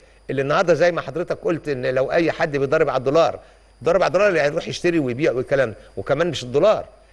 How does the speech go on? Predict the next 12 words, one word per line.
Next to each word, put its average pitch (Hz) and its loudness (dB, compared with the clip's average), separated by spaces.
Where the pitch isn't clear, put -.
اللي 143 0
يخزن، 156 0
اللي 139 -4
يخزن 175 2
رز 156 2
عشان 147 -2
يغلي 156 0
سعره 170 0
ويعمله، 165 0
ده، 147 0
ده 151 -2
مجرم. 139 -2